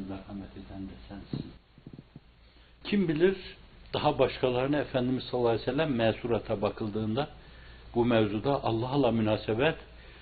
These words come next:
kalplerle Allah arasındaki engellerin bertaraf edilmesi adına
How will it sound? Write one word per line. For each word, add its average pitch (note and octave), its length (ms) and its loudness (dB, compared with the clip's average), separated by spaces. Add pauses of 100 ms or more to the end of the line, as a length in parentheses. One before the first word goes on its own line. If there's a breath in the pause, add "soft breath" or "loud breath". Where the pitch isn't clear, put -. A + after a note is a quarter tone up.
(220 loud breath)
kalplerle D3+ 680 8
Allah D#3 420 6
arasındaki C3+ 680 6
engellerin C3+ 800 4
bertaraf C3 480 6
edilmesi A#2 500 2
adına B2 360 -2